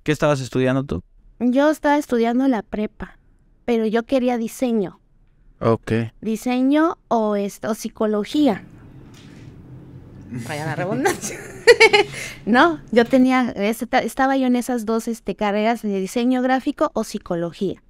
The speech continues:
Speaker 1: Ok.
Speaker 2: Pero se me presentó esto y la verdad no me puedo quejar, me gusta. Este, me gusta todo estas cosas de lo paranormal,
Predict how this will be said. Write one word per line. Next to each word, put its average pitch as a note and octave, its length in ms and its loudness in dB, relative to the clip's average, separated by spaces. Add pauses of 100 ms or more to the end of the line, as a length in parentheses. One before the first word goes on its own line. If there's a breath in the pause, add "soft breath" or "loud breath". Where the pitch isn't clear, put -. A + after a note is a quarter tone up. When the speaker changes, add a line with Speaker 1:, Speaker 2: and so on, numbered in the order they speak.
(640)
Speaker 1:
Ok. - 240 -6
Speaker 2:
Pero A#3+ 240 2
se B3 160 -2
me B3+ 160 2
presentó C#4 520 0
esto E4 300 0
y G#3 240 -2 (580)
la B3 140 4
verdad C4+ 220 2
no E4+ 120 4
me C#4+ 120 4
puedo C4+ 240 0
quejar, B3 380 -2
me A3+ 200 2
gusta. D4 500 -2 (880)
Este, F#3+ 1160 -4 (540)
me A3 220 0
gusta E4 380 0
todo C4+ 320 0
estas C4+ 320 -4
cosas A3+ 380 -2
de G3 120 -2
lo E3+ 140 -4
paranormal, F3 1000 -2